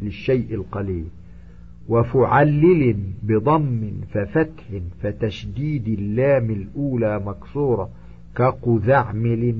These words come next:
وهو الشيء القليل. تنبيهٌ:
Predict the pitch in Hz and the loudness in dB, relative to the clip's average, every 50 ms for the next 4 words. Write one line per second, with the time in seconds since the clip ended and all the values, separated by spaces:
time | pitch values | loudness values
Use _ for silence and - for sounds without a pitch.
0 | 110 113 107 107 110 107 107 107 104 92 - - 117 113 104 - 101 95 - - | -4 -4 -2 -2 0 2 2 2 0 -2 -4 -2 -2 -2 -2 -2 -6 -8 -6 -6
1 | 95 95 90 85 80 82 - - - - - - - - - - - - - - | -6 -4 -4 -6 -6 -8 -12 -16 -18 -20 -20 -20 -20 -20 -20 -20 -20 -12 -4 0
2 | 160 180 185 180 156 180 170 123 104 90 85 | 2 2 2 2 2 2 2 2 2 0 -2